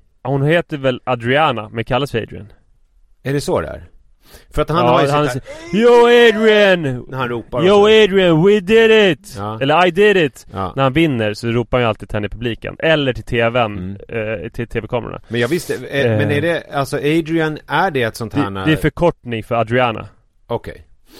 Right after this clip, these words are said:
Speaker 2: Så det är inte ett så här Robin eller Kim-namn, att det liksom är
Speaker 1: Nej,
Speaker 2: För jag har
Speaker 1: nej,
Speaker 2: aldrig
Speaker 1: eller
Speaker 2: hört talas om
Speaker 1: alltså,
Speaker 2: någon annan
Speaker 1: nu, nu,
Speaker 2: kille,
Speaker 1: jag är inte
Speaker 2: tjej som
Speaker 1: säker,
Speaker 2: heter
Speaker 1: men,
Speaker 2: Adrian.
Speaker 1: men, eh, jag, eh, tror, eh,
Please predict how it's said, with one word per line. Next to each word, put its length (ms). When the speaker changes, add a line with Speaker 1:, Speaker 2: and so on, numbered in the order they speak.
Speaker 2:
Så 120
det 80
är 20
inte 200
ett 60
så 80
här 60
Robin 580
eller 160
Kim-namn, 920
att 120
det 80
liksom 260
är 140
Speaker 1:
Nej, 840
Speaker 2:
För 100
jag 20
har 20
Speaker 1:
nej, 80
Speaker 2:
aldrig 140
Speaker 1:
eller 100
Speaker 2:
hört 40
talas 160
om 60
Speaker 1:
alltså, 100
Speaker 2:
någon 100
annan 140
Speaker 1:
nu, 60
nu, 60
Speaker 2:
kille, 120
Speaker 1:
jag 60
är 40
inte 100
Speaker 2:
tjej 80
som 140
Speaker 1:
säker, 140
Speaker 2:
heter 120
Speaker 1:
men, 120
Speaker 2:
Adrian. 140
Speaker 1:
men, 240
eh, 140
jag, 440
eh, 120
tror, 500
eh, 220